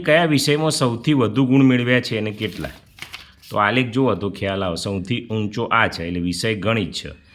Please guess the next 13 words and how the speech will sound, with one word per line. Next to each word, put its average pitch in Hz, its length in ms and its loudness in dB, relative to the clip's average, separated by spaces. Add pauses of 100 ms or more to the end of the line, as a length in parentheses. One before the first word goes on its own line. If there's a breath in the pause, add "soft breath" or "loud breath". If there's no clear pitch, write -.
(320 soft breath)
અને 92 240 -4
અહીંથી 90 400 -4
તમે 120 260 -2 (200)
જુઓ 113 260 0
તો 82 140 -6
આ 101 180 0
ગણિત 127 280 2
છે 127 100 0 (160)
એક 104 140 -4
તો 120 140 -2
આવી 117 180 2
ગયો, 135 180 -4 (420 loud breath)
કેટલા? 139 440 0